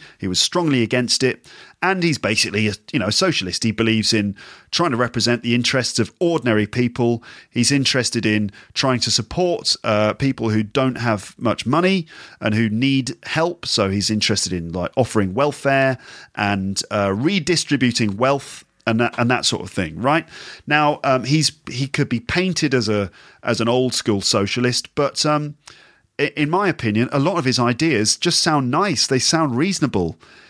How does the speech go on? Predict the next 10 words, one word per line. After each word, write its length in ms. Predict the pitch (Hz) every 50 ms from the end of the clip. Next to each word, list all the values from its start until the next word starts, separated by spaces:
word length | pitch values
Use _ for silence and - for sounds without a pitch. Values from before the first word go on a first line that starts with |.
| - _
It 140 | - 139 -
sounds 460 | - - 170 190 214 214 165 - -
like 340 | 98 98 110 127 - - - _
he's 260 | - 131 147 156 -
just, 380 | - - 151 139 - - - 151
um, 340 | 143 139 139 139 139 123 - _ _
he, 280 | - - - - 143 - -
he's 180 | 143 147 143
quite 300 | - - 165 156 143 -
a, 180 | 127 131 139